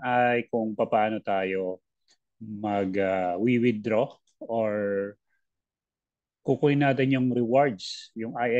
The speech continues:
X T rewards, tapos ililipat natin sa Binance, and then, uh, ibebenta natin, uh, sa GCash as, uh, U S D T, ano? So, yung I X T ay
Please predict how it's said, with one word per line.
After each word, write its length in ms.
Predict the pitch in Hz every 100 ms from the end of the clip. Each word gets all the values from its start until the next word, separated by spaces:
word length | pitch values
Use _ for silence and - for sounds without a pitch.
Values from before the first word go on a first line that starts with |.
| 120
X 80 |
T 80 | -
rewards, 560 | 139 160 127 139 139 - -
tapos 400 | 117 - 117 -
ililipat 560 | 127 123 117 117 113
natin 240 | 120 110 113
sa 160 | 123
Binance, 640 | 110 143 147 139 165 170 -
and 320 | - 107 110 113
then, 320 | 120 123 123 - - _ -
uh, 240 | 113 107 110
ibebenta 640 | 123 117 113 117 113 110
natin, 640 | 110 110 110 110 107 107 110 _ _ _ _ _
uh, 560 | 104 98 95 98 95 95 _ _
sa 480 | - - 131 110 107
GCash 640 | 110 139 135 123 110 - -
as, 320 | 110 - - 117
uh, 400 | 107 104 98 95 _ _ _ - -
U 160 | 127 131
S 240 | 123 -
D 160 | 131 127
T, 160 | 143
ano? 320 | 131 120 131 127
So, 160 | 131
yung 240 | 113 120 -
I 240 | 131 143
X 240 | 151 -
T 320 | - 143 190 - _ _ -
ay 560 | 117 113 110 107 110